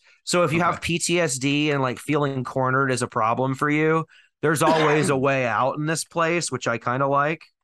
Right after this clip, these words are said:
Speaker 2: Not fair.
Speaker 1: Um, so anyway, so I go in, uh, it's really well lit, but it's lit with, like, what I would describe as, like, natural lighting.
Speaker 2: Okay.
Speaker 1: So a lot of dispensaries, and I like this stuff. I'm, I'm a hippie. I love this shit.
Speaker 2: <laughs>
Speaker 1: Like,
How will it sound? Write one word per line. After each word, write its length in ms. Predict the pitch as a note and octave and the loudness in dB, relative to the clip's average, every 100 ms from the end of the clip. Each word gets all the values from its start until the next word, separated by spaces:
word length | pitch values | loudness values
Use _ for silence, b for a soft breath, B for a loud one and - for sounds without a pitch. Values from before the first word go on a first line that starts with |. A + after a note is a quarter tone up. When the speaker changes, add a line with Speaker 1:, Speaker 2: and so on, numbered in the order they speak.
| _ _ - | _ _ -2
Speaker 2:
Not 260 | D3+ D#3+ | 0 0
fair. 260 | D3 G#2 C3 _ _ _ _ _ - | 0 -4 -4 _ _ _ _ _ 0
Speaker 1:
Um, 600 | E3 E3 D#3 D3 B2 G#2+ _ _ _ | 2 4 4 2 0 -6 _ _ _
so 540 | - - F#3 F3+ F3 - _ _ _ _ | -6 0 4 4 2 -4 _ _ _ _
anyway, 440 | G3 B3 B3 D#3+ D#3 | -4 0 2 2 2
so 180 | - D#3 | 0 -2
I 80 | |
go 320 | C3 C3 D#3+ F3+ | 0 0 0 0
in, 440 | C3 B2 C#3 D#3 _ _ _ _ _ _ | -2 -2 -6 -12 _ _ _ _ _ _
uh, 240 | C#3+ C#3 A#2+ | 0 2 2
it's 160 | B2+ B2+ | -2 -6
really 360 | A2+ C#3 F#3 | -4 0 0
well 480 | G3+ D#3+ E3 E3 D#3 | 0 2 2 2 2
lit, 360 | C#3 B2+ C3+ - _ _ - | 0 2 0 -4 _ _ -2
but 140 | D3 | 0
it's 280 | D3+ D3 - | 0 -2 -8
lit 380 | - C3+ F#3 F#3 - - | -6 -2 0 0 -4 -6
with, 220 | D#3 - | -6 -2
like, 220 | D#3 C#3+ | -2 0
what 140 | C#3 C#3+ | 0 0
I 120 | D#3 | 0
would 160 | D#3+ | -2
describe 720 | C3 A#2+ - B2 B2+ C3 C3 B2 | -4 -6 -2 0 2 2 0 -2
as, 180 | A2 | -4
like, 220 | A2 A2+ G#2 | -4 -4 -6
natural 720 | G2 G2+ G#2 - C3 C3 C3+ | -6 -4 -4 -2 0 0 2
lighting. 560 | C#3 C#3 C#3 D3 E3 - _ _ _ _ | 2 2 0 -2 -6 -14 _ _ _ _
Speaker 2:
Okay. 300 | C3+ A#2+ G2 | -4 -2 -2
Speaker 1:
So 200 | - F#3 | 0 2
a 40 | E3 | 2
lot 300 | F3 G3+ A3 | 2 2 2
of 100 | G#3+ | -2
dispensaries, 960 | F3+ - - C#3+ B2+ - A2 G#2 F#2+ - | -4 -4 -4 -4 -4 -6 -4 -4 -6 -4
and 80 | C3 | -2
I 100 | C3 | 0
like 280 | A#2+ A2 - | 0 -2 -8
this 160 | F#2 | -10
stuff. 300 | - F#2+ F#2 | -6 -4 -2
I'm, 260 | G#2 A2+ A2+ | -2 -2 -2
I'm 220 | G2 A2 | -2 -2
a 60 | G#2 | -2
hippie. 280 | G#2+ G2 | -4 -4
I 40 | F#2+ | -4
love 240 | G2+ F#2 | -2 -4
this 120 | F2+ | -6
shit. 280 | - G2 F2+ | -6 -6 -4
Speaker 2:
<laughs> 40 | C#3+ | -4
Speaker 1:
Like, 220 | C3 | -4